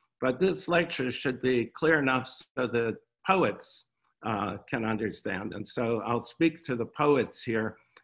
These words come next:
um, uh, or to, uh, or to the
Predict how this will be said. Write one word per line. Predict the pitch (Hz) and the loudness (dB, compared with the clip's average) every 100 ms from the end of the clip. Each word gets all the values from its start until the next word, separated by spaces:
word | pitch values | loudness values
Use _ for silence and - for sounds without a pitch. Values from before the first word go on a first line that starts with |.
| - | -6
um, | 107 104 104 117 _ _ _ | -4 -2 -6 -10 _ _ _
uh, | 110 107 - | -6 -4 -2
or | - 131 | 2 2
to, | 120 - 123 113 113 110 - | 2 0 0 2 -2 -6 -8
uh, | 113 117 - | -6 -6 -8
or | 110 117 | -2 0
to | 117 - 117 101 | 0 -2 -2 -2
the | 107 101 90 | -2 -2 -4